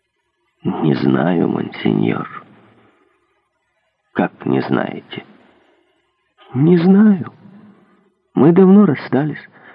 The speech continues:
так как они все трое покинули военную службу". "Но где вы их найдёте?" "Там, где они окажутся. Это уж моё дело". "Хорошо. Ваши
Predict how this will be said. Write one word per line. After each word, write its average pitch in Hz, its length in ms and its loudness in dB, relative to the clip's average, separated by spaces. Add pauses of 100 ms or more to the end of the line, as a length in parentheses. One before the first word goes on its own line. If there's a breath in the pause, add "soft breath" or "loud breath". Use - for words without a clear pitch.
(260 soft breath)
так 110 200 -2
как - 220 0
они 131 380 4 (100)
все 113 180 0
трое 127 340 4
покинули 113 560 2
военную 73 540 0
службу". 71 520 -4 (1600 soft breath)
"Но 50 380 -4
где 73 260 0
вы 92 140 4
их 82 160 -2
найдёте?" 85 560 0 (920 soft breath)
"Там, 69 320 -2
где 76 200 -2
они 95 200 2
окажутся. - 680 -4 (640 loud breath)
Это - 220 -2
уж 76 220 0
моё 98 260 2
дело". 67 320 -4 (1700)
"Хорошо. - 640 -6 (2000)
Ваши - 560 -2